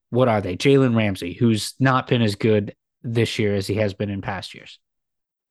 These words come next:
What else? Leonard Floyd, who can get after the quarterback.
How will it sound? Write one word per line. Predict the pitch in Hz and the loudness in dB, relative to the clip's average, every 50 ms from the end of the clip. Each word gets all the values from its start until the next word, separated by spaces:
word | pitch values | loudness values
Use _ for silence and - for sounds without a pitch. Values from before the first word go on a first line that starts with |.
| _ _ - | _ _ 0
What | 123 131 123 | 2 2 2
else? | 110 98 - - - | 2 0 -2 0 2
Leonard | - 156 160 156 131 - | 2 4 4 4 2 0
Floyd, | - 143 131 123 113 101 | 0 2 2 4 4 2
who | 110 113 | 2 0
can | - - 110 | 0 0 0
get | 110 107 | 2 2
after | 107 101 98 - 92 | 2 0 -2 -4 -8
the | 92 87 | -14 -14
quarterback. | - - 101 92 90 - - - | -12 -10 -10 -10 -12 -16 -20 -20